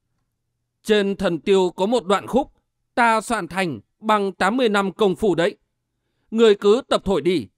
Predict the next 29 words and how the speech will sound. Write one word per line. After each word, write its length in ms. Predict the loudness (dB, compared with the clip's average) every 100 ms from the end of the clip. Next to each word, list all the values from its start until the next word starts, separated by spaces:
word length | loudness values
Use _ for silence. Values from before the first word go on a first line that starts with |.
| _
rồi 300 | 0 2 2
sẽ 200 | 0 -6
thấy 240 | 0 0 0
chỗ 200 | -2 0
mầu 240 | 2 2
nhiệm. 220 | 2 -2 -4 _ _ _ _ _ _ _ _ _ _ _ _ _
Tiết 180 | -8 -4
Thiếu 180 | -2 0
Lăng 300 | 0 -4 -2
dù 140 | 0
là 220 | 0 0 -2
tức 180 | -6 -2
uất 260 | -4 -4
cùng 220 | -2 -2 0
cực, 200 | -6 -6 _ _ -6
cũng 160 | -6
phải 280 | -2 -4 -4
bật 200 | -4 -6
lên 220 | -4 -6
cười. 280 | -2 -4 -4 -10 _ _ _ _ _ _ _
Đã 320 | -4 -2 -2 -2
trộm 200 | -4 -2
của 140 | -2
người 180 | -2 -2
ta 260 | 0 0 0
lại 160 | -2
còn 220 | -4 -6 -4
khoác 200 | -6 -4
lác, 220 | -4